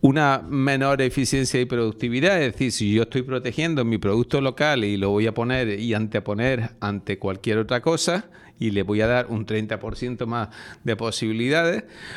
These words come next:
pues evidentemente la competitividad baja.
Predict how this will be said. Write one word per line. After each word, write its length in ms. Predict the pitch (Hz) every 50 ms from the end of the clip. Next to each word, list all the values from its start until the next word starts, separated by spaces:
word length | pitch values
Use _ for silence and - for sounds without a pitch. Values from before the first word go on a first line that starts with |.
| - -
pues 180 | - 127 113 101
evidentemente 720 | 98 98 98 98 98 110 107 110 107 107 - 131 131 147
la 200 | 156 139 127 110 -
competitividad 1300 | 113 101 101 95 - - 104 95 - 107 101 - 107 104 101 101 101 101 113 123 139 160 170 - - - - - - -
baja. 460 | 110 101 120 160 180 - - 98